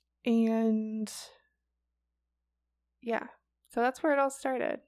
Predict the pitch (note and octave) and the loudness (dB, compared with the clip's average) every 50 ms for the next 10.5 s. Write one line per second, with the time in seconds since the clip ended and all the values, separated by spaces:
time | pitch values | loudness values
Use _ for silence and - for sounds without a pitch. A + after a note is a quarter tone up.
0 | _ _ _ _ - A#3 A3+ A3 A3 A3 A3 G#3+ G#3+ G#3+ G#3+ G#3+ G#3+ - - _ | _ _ _ _ 2 4 4 6 6 4 4 2 2 2 2 0 0 -4 -8 _
1 | _ - - - A3+ A3 A3 - - - - - - A#3 A3+ A3+ A#3 A#3 A#3+ A#3 | _ -14 -4 -2 -2 -2 -2 -6 -14 -16 -16 -6 -2 0 2 2 2 2 0 -2
2 | A#3+ A#3+ A#3 - _ - A3+ G#3+ - A3 A3 A3+ A3 - - A3+ G3+ G#3+ G#3 G#3 | -2 -4 -6 -6 _ -6 -6 -4 -4 -4 -4 -4 -6 -6 -8 -6 -4 -2 0 0
3 | G#3 G3+ G3+ G3+ G3+ G3+ G#3+ A3+ - _ _ _ _ _ _ _ _ _ _ _ | 0 -2 -2 -2 -2 -4 -4 -4 -8 _ _ _ _ _ _ _ _ _ _ _
4 | _ _ _ _ _ _ _ _ _ _ _ _ _ _ - A3+ G#3+ - - _ | _ _ _ _ _ _ _ _ _ _ _ _ _ _ -4 -4 -4 -4 -4 _
5 | A3 G#3+ G#3 G#3 G#3 - _ _ _ _ _ _ _ _ _ - A3 G3+ - A3 | 0 0 2 0 -2 -4 _ _ _ _ _ _ _ _ _ -8 -8 -4 0 0
6 | G#3+ G3+ G3 G#3 - - - _ A3+ G#3+ G#3 G#3 - - _ _ _ _ _ _ | 0 0 0 -4 -6 -14 -12 _ -4 -2 -2 -2 -4 -8 _ _ _ _ _ _
7 | _ - A3 G#3+ G#3 G#3 G3+ G3+ G3+ G3 G3 G3+ A3 G3+ G3+ G#3 A3 G3+ - - | _ -4 -4 -2 -2 -2 -2 -2 -2 -2 -4 -4 -4 -4 -4 -2 -4 -4 -4 -4
8 | - - - - - - - - - - - - - - - B3+ C4 C4+ - C4 | -4 -4 -4 -6 -6 -6 -6 -8 -8 -10 -12 -16 -12 -6 0 0 0 0 2 0
9 | B3+ B3 - - - - - _ _ _ _ _ - B3 C4 C4 B3+ B3+ B3 A#3+ | -2 -2 -4 -6 -16 -20 -20 _ _ _ _ _ 6 6 8 8 8 6 4 4
10 | A#3+ A#3+ A#3 A3+ A3 G#3+ G3+ G#3 - - | 2 0 0 2 2 2 0 0 -4 -10